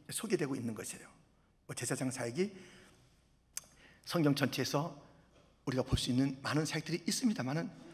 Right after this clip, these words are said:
그 핵심을 우리가 오늘 볼 수 있어요. 자, 오늘 본문은 아론과 그의 아들들, 제사장의 반열에 들어간 자들이에요. 그들이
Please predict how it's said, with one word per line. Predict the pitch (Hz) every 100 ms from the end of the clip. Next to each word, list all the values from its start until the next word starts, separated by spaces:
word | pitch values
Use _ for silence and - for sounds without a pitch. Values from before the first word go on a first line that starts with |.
| -
그 | 214
핵심을 | - - - 269
우리가 | 269 135
오늘 | 135 180
볼 | - -
수 | -
있어요. | - - 120 - - -
자, | - - - - - - - _ _ _ _ _ - - - - -
오늘 | 135 185
본문은 | - 123 120 220 156 - - - - - _ _ _ _ _ _ _ _ _ _ _ _ _ _ _ _ - - _ - - _ _ _ _ _ _ _
아론과 | 127 151 156 147
그의 | - 143 147
아들들, | 120 127 117 110 - - -
제사장의 | - 127 - 135 135 135
반열에 | 135 123 123 120
들어간 | - 110 113
자들이에요. | - - 101 - - - - - - -
그들이 | 143 175